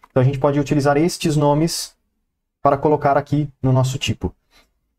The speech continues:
Mas, para facilitar a criação dessa lista do tipo,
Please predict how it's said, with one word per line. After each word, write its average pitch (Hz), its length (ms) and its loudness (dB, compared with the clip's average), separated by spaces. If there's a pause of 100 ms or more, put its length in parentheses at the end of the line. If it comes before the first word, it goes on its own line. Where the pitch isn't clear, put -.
(220)
Mas, 196 480 -2
para 190 140 2
facilitar 185 800 -2 (400)
a 123 100 -2
criação 143 680 -2 (160)
dessa 131 300 0
lista 120 400 -2
do 117 100 -2
tipo, - 380 -4